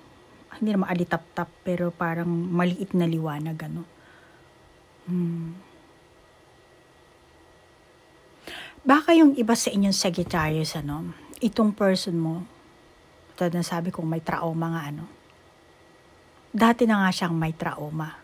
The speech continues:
Tapos, naulit, this same, this same situation. Hmm. Or pwede ring vice versa, ano.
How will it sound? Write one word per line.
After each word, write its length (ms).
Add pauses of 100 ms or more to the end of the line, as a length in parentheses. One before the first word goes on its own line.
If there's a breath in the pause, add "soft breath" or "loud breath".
(160)
Tapos, 480 (320 loud breath)
naulit, 560
this 260
same, 560
this 220
same 340
situation. 1040 (880 loud breath)
Hmm. 400 (560)
Or 80
pwede 320
ring 160
vice 240
versa, 400
ano. 160